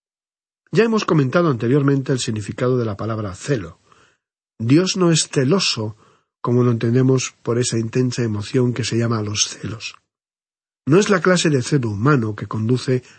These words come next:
a la destrucción y que suele ocasionar demostraciones de mal genio.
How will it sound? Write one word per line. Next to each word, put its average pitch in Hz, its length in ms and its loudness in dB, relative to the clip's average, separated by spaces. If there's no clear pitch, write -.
a 120 120 -2
la 107 140 -2
destrucción 107 800 -2
y 123 100 -6
que 151 120 2
suele 208 220 2
ocasionar 170 560 0
demostraciones 123 720 -2
de 110 80 -4
mal 110 180 -2
genio. 104 520 -4